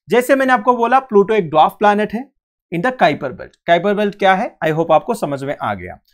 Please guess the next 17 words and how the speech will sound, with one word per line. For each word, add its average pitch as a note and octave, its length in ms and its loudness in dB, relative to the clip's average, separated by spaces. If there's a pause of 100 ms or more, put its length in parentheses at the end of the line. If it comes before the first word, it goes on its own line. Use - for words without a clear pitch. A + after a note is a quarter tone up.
(120)
Now, A#3 160 4
प्लूटो A#3 260 2
का B3+ 120 0
साइज A3 520 2
जो C#3+ 100 -4
है A2 140 -10
दोस्तों, G#2 340 -18 (160)
मून G3+ 200 0
से G3 160 0
भी F#3+ 100 -2
छोटा A#2+ 380 -6
है, - 160 -16 (240)
ठीक F#3 160 0
है। A#3+ 140 -6 (300)
Now, A#3+ 240 2 (300)
प्लूटो B3+ 340 2
में B3+ 260 -2